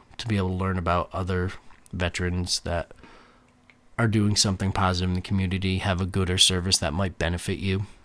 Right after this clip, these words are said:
Again, I'm not gonna take an end off of it, but just to be able to let them know that they exist in the universe.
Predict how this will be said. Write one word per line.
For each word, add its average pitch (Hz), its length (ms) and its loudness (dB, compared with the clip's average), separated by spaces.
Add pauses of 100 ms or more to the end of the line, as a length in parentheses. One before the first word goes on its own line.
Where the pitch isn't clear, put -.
(420)
Again, 104 260 0
I'm 104 100 4
not 113 160 2
gonna 92 160 0
take 85 240 -2
an 80 100 0
end 85 200 0
off 78 220 0
of 87 100 -6
it, 87 140 -4 (100)
but 85 280 0 (800)
just - 220 6
to 139 60 -2
be 131 80 8
able 113 140 6
to 104 60 4
let 101 220 2
them 95 240 0
know 95 180 4
that 90 160 -2
they 92 120 2
exist 90 360 -2
in 95 80 0
the 95 60 2
universe. 92 480 -2